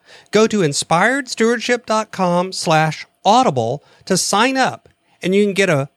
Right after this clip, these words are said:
thirty-day free trial. There's over a hundred and eighty thousand titles to choose from,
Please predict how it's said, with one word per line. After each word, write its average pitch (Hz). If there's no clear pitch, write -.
thirty-day 233
free 226
trial. 233
There's 233
over 269
a 160
hundred 269
and 165
eighty 226
thousand 196
titles 196
to 190
choose 214
from, 131